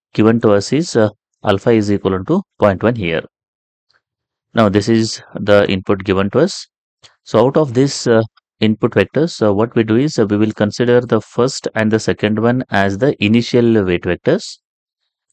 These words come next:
uh, and the remaining three will be considered as the input vectors over here. So based on this assumption, uh, the learning vector quantization network will look something like this.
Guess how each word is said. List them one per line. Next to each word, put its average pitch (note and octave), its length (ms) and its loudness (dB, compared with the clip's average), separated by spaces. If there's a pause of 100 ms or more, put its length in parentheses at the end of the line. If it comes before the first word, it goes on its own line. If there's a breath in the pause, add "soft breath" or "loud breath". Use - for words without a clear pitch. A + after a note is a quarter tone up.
uh, A#2 280 0
and A#2+ 220 0
the B2+ 100 2
remaining C3 420 0
three A#2 140 2
will A2+ 140 2
be A2 120 -2
considered G2+ 540 0
as G2+ 160 0
the F#3+ 160 0 (160)
input G#2 300 -2
vectors G2+ 360 -4
over F#2 180 0
here. F2+ 220 -6 (720 soft breath)
So - 160 -8
based A2+ 300 2
on A#2 140 2
this A#2 180 0
assumption, G#2+ 520 -2
uh, G#2 300 2
the G2 160 -2
learning G2+ 360 0
vector G#2 280 -2
quantization G2 600 -4
network F#2+ 400 -4
will F#2+ 100 -2
look F#2 260 -4
something F2+ 360 -6
like F#2 160 -6
this. D3+ 300 -2